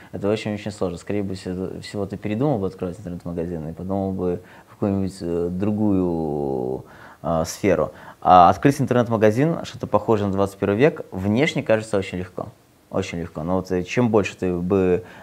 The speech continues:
а, варился в этом котле, тем больше тебе бы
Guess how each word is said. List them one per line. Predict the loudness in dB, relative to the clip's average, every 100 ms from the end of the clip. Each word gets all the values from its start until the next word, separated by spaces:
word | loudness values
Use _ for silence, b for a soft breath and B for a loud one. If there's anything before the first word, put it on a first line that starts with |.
| B
а, | 2 6 8 8 6 6 4 4
варился | 4 2 2 0
в |
этом | -2 -2
котле, | -2 -2 0 0 0 -4
тем | -2
больше | 0 0 0 0 -2 -8 _ _
тебе | -10 0 0
бы | 2 2 2 0